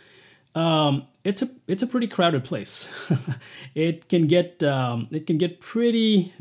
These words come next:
busy. Your, your personal space around you is very, very small. And I have personally walked in the middle of, uh, in the middle of crowded streets like that in at least,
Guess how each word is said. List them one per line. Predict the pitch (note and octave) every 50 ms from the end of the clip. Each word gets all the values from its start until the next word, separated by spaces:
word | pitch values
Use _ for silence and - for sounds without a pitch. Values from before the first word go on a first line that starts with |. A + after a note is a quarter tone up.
| B2 A2+
busy. | A#2 D3+ C#3 C3 C3
Your, | C3 D3+ E3+ E3
your | D#3 E3+ F#3+ F#3+
personal | F#3+ - A3 B3 A#3+ - - A#3+ A3+ G#3+ G3+ F#3+
space | - - - - - - C3+ A#2 A#2 A#2 - - - -
around | - C#3+ C#3 C3+ D3 D3+ D#3+ F3 F3 D#3+
you | D3 D3 C#3+ C3+ C3+
is | - C#3+ D3 C3+ C3
very, | A#2+ A#2 B2 D#3 D#3+ E3 E3 E3 D#3+
very | D3 B2+ C3 C3 B2+ A#2+ A#2+ A#2+
small. | A#2+ - - - - A#2 A#2 G#2 - A1+ - - _ _ _ _ _ _ _ - _ - - - - _ -
And | C#3 D3
I | G3 C4+
have | C#4+ A#3 -
personally | - A#3 G#3+ - A3+ G#3 E3+
walked | D3+ C#3 D3 D#3 F3+ F3+ -
in | D#3+
the | C#3 C3
middle | C3 D3+ D3 D#3+ C#3+
of, | C3+ C3 - - - _ _ _ _ _ _ _ _ _ _ _ _ _ - - - - -
uh, | D4+ C4 E3 C#3+ C3 B2 A#2+ B2 C#3
in | D3+ C#3
the | D#3
middle | D3 E3 G3 F#3+
of | C#3 -
crowded | - E3 D#3 D#3 D3 C#3 C3
streets | - - - E3 F3 F3 -
like | D#3+ C3+ B2+ A#2
that | C3 B2+ B2 A#2+ A#2 A#2 - -
in | D3 C#3+
at | C#3 C3+ C3+
least, | D#3 E3 F3+ E3 - - - - -